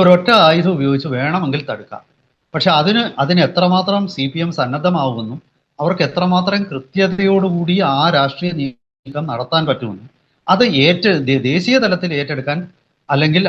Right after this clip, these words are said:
അതിൻ്റെ ഒരു ഫോഴ്സ് മൾട്ടി-, മൾട്ടിപ്ലയർ എന്നുള്ള നിലയിൽ ദേശീയ ലെവലിൽ ബി ജെ പിക്ക് എങ്ങനെ ഏറ്റെടുക്കാൻ പറ്റും, ഇതൊക്കെ പ്രധാനപ്പെട്ട വിഷയങ്ങളാണ്. ഈ വിവാദം ഏത് ദിശയിലേക്ക് വേണമെങ്കിലും പോകാം. തൽക്കാലം പിണറായി വിജയനാണ് മേൽക്കൈ. വരും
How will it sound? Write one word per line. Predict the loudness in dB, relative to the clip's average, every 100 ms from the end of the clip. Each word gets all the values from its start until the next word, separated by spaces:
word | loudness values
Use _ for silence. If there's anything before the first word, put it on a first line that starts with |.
| -2 -2
അതിൻ്റെ | 0 2 2 0
ഒരു | -6
ഫോഴ്സ് | -2 -2 -2 -2
മൾട്ടി-, | -4 -4 -10 -4
മൾട്ടിപ്ലയർ | -2 -2 0 2 4
എന്നുള്ള | 2 0 -2
നിലയിൽ | -4 -8 -10 _ _ _ _ _ _ 2
ദേശീയ | 4 6 4
ലെവലിൽ | 6 4 2
ബി | -2 -2
ജെ | -2
പിക്ക് | -4 -4 -4
എങ്ങനെ | -4 -4
ഏറ്റെടുക്കാൻ | -4 -4 -4 -4 -6
പറ്റും, | -10 -12 -16 _ _ _ _ 0
ഇതൊക്കെ | 0 0 0 0 0 -6 _ _ _ _ _
പ്രധാനപ്പെട്ട | -4 2 4 4 2 0 -2 -4 -18 _ -8
വിഷയങ്ങളാണ്. | 0 0 2 0 0 -2 -4 -2
ഈ | -2 -2 -8 _ _
വിവാദം | -2 2 4 4 0 -4 -4
ഏത് | -2 0 0
ദിശയിലേക്ക് | -2 -2 -2 -2 -2
വേണമെങ്കിലും | -6 -8 -8 -6 -8 -6
പോകാം. | -8 -10 -16 _ _ _
തൽക്കാലം | 2 2 4 4 4 4
പിണറായി | 4 6 4 4
വിജയനാണ് | 2 0 -2 -4
മേൽക്കൈ. | -6 -6 -6
വരും | 0 2